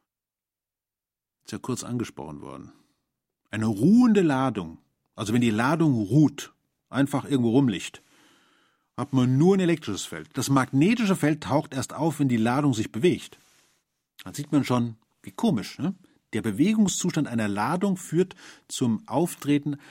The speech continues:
einer neuen Feldkomponente. Ich glaube, für unser normales, alltägliches Verständnis von Magnetfeldern reicht es zunächst einmal aus, zu wissen,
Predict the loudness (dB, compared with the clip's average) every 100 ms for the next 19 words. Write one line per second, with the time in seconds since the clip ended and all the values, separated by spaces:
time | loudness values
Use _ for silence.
0 | -20 _ -4 -2 0 0 0 0 -4 -4
1 | -4 -4 -8 -8 -8 -8 -10 -12 -16 -20
2 | _ _ _ _ _ _ _ _ -20 -20
3 | -20 -16 -6 0 2 2 -2 -4 -4 0
4 | 0 2 2 0 0 0 0 -2 -2 -4
5 | -4 0 -2 0 -4 -4 -4 -8 -2 -2
6 | -2 -4 -4 -2 -2 -2 -2 -2 -2 -4
7 | -2 -2 -4 -4 -6 -10 -6 -6 -6 -4
8 | -4 -4 -6 -6 -6 -6 -4 -4 -4